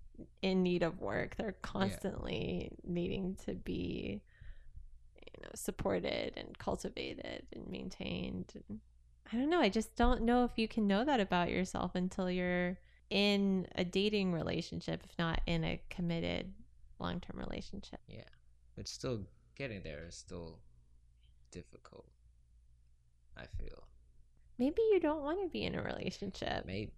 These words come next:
Speaker 2: maybe. I, I've, I've considered <laughs> that as well. But, uh,
Speaker 1: I think we value heteronormative relationships or,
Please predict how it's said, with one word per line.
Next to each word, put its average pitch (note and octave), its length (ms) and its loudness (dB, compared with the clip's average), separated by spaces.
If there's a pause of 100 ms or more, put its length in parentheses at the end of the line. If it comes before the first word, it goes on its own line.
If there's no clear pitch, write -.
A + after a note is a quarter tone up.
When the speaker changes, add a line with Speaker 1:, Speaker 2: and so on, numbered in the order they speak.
Speaker 2:
maybe. A#2 580 0
I, G#2+ 180 -4 (280)
I've, F#2 200 -6 (140)
I've F#2+ 240 -4
considered A2 480 -2 (100)
<laughs> - 80 -12
that D3 200 2
as B2+ 160 2
well. G2 380 -2 (880)
But, F2 300 -6 (1080)
uh, F2 320 -12 (600)
Speaker 1:
I G3+ 120 6
think A#3 260 4
we A3 580 4
value F3+ 800 4 (280)
heteronormative F3+ 920 4 (100)
relationships F3 960 0
or, D#3+ 380 2